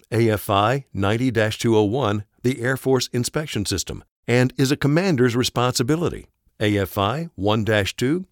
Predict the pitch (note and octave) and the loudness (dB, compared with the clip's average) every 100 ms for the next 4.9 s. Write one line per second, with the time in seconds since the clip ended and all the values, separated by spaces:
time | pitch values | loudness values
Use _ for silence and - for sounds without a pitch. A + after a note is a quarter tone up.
0 | - D3 C#3+ B2 G2+ G#2 A#2+ - A2 A2 | -4 0 0 0 0 -2 -2 0 -2 0
1 | A#2+ D#3+ A1+ - - _ _ _ _ _ | -4 -4 -8 -10 -16 _ _ _ _ _
2 | _ - B2 - D#3+ E3+ F3 E3+ - B2+ | _ -2 -2 2 2 2 0 -2 -2 0
3 | A2+ A#2 A#2+ - A#2+ A#2 - C#3 A#2+ G2+ | 2 2 0 0 -2 -4 0 2 2 -2
4 | A2 G2+ F#2+ G2 G2 E2 - - | 0 0 0 0 0 -2 -6 -12